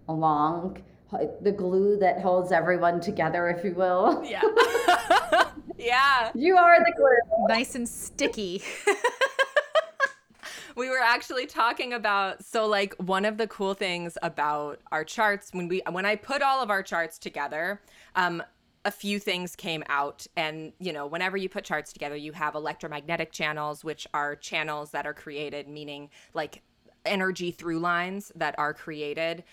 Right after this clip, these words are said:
Speaker 2: that don't exist among the individuals, but exist when we're together. Then there are compromise channels, which are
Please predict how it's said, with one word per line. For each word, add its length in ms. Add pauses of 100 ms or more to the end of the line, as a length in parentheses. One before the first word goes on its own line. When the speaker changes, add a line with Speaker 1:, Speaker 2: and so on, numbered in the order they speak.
(220)
Speaker 2:
that 320 (240)
don't 240
exist 720 (200)
among 420
the 160
individuals, 720
but 160
exist 360
when 120
we're 120
together. 460 (440)
Then 240
there 140
are 100
compromise 640
channels, 520 (100)
which 280
are 420